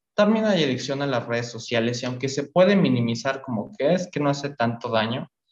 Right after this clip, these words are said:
al final, pues, somos jóvenes y los jóvenes son ricos en tiempo. Ese tiempo es mucho lo que puedes hacer con él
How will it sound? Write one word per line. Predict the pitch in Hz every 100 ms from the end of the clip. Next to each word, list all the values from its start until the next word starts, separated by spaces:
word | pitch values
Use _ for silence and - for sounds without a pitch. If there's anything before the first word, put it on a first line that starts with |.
| _ _ -
al | 151
final, | 147 165 180 208 202
pues, | 160
somos | - 160 165 165
jóvenes | 147 143 151 156 156 -
y | 131
los | 117 120
jóvenes | - 123 135 143 143 - _ _ -
son | 131 131 127
ricos | 127 131 127 127 123
en | 107 104
tiempo. | 117 107 - - _ _ _
Ese | 135 139 147
tiempo | 147 139 135 139 139 - - _ _ -
es | 131 131 131 - _ _ -
mucho | 127 131 131 131 139 147 156 156 147 127
lo | 113
que | 110 117
puedes | 117 117
hacer | - - 107
con | - 107
él | 117 123 -